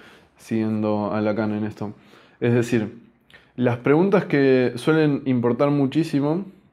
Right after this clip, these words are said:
y que de hecho, eh,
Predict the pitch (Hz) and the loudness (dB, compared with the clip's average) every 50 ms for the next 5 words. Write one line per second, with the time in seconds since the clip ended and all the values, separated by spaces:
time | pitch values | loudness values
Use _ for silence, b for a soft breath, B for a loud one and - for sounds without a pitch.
0 | _ _ _ _ _ _ _ _ _ _ _ _ _ _ _ _ _ - 139 120 | _ _ _ _ _ _ _ _ _ _ _ _ _ _ _ _ _ -4 -2 0
1 | 104 123 117 113 113 120 127 123 120 135 127 120 117 117 113 113 113 113 110 110 | 2 2 4 4 4 4 4 2 2 2 2 4 4 4 4 4 4 4 2 2
2 | 107 107 107 107 - - - _ _ _ b b b b b b b b b b | 0 -2 -4 -8 -14 -20 -20 _ _ _ b b b b b b b b b b
3 | _ _ _ _ _ _ _ _ _ _ _ _ _ _ _ - 131 120 113 110 | _ _ _ _ _ _ _ _ _ _ _ _ _ _ _ -4 -2 0 2 2
4 | 110 110 110 107 101 | 2 2 2 0 -2